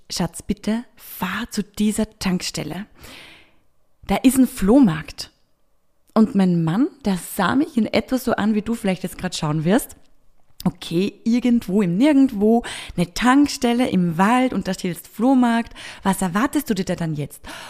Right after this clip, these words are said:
Und was ich mir erwarte, ist, dass ich mich einfach immer wieder ins ungewisse Schöne reinstürze. Das ist einfach,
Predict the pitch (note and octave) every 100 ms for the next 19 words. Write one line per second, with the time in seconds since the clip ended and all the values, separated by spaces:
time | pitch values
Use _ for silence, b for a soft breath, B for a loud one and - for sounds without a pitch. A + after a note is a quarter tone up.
0 | B B A3+ G#3 G3+ - D4+ - C4+ A#3
1 | G#3 F3 F#3 - B3+ A3 G#3 G3 F#3+ F#3+
2 | - - F#3+ G3+ G3 - - A#3+ C#4 C#4+
3 | B3+ F#3+ G3+ A#3+ E3+ F#3 C#4 - B B
4 | B B B B _ _ _ _ _ _
5 | - B3 - C4 A#3 A3 F#3+ G#3 - B3
6 | - G3+ F#3 D#3+ E3 E3 - E3+ - E3
7 | E3 B B B G#3+ - C#4 C#4+ - G#3
8 | B3 D4 E4+